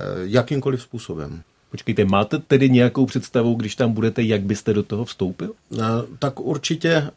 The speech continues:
Speaker 1: určitě jsou navrhované, eh, když to řeknu, jsou navrhované určité kroky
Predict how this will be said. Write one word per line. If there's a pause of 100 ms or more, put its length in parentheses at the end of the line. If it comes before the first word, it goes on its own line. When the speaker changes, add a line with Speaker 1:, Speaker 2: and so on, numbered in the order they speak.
Speaker 1:
určitě (300)
jsou
navrhované, (200)
eh, (240)
když
to
řeknu, (280)
jsou
navrhované
určité
kroky